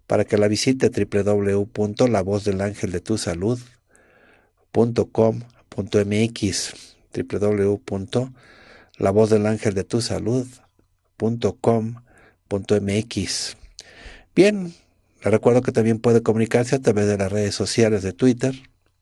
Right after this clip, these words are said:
arroba la voz guion bajo del ángel, o a través de Facebook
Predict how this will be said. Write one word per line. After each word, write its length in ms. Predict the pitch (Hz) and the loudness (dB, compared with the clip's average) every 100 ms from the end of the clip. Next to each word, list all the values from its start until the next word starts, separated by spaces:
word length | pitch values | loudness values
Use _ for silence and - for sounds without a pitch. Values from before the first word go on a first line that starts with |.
| _ _ _ _ _ _ _ _ _ _ _ _ _ _ _ _ - | _ _ _ _ _ _ _ _ _ _ _ _ _ _ _ _ -6
arroba 360 | 95 98 104 | -2 2 2
la 120 | 101 | 2
voz 240 | 98 113 113 | 2 0 0
guion 140 | 104 | -2
bajo 220 | 98 - | -2 2
del 180 | 113 117 | 4 4
ángel, 400 | 123 123 151 160 _ _ _ _ _ - - | 2 0 -2 -2 _ _ _ _ _ -14 -8
o 40 | |
a 40 | |
través 340 | - 101 98 95 | -4 -2 -2 2
de 120 | 104 | 2
Facebook 580 | - 135 117 143 156 | 4 4 4 4 0